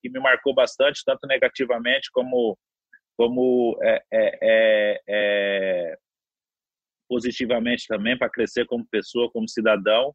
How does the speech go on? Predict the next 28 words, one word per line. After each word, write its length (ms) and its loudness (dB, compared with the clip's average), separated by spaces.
mas 180 2
assim, 200 0
no 120 2
âmbito 240 -2
esportivo 480 0
foi 120 -2
muito 220 0
difícil 500 0
pra 140 4
mim, 240 2
e 40 2
logo 220 4
na 80 0
sequência 440 -2
eu 20 -4
tive 180 0
a 40 6
lesão 380 2
daquilo 400 0
lá, 280 4
foi, 360 0
foi 120 -4
um 20 -6
período 360 2
bem 160 4
difícil 480 0
da, 140 0
pra, 180 -2